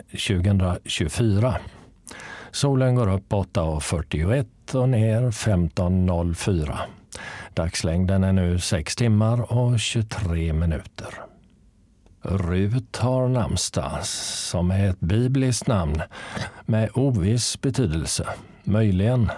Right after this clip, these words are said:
vänskap eller herdinna.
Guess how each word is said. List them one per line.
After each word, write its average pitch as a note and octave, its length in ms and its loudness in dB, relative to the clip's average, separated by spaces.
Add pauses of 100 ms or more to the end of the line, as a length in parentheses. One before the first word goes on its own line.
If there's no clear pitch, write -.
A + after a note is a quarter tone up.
(200)
vänskap F2+ 880 -2 (380)
eller F#2 560 0 (300)
herdinna. G2 800 2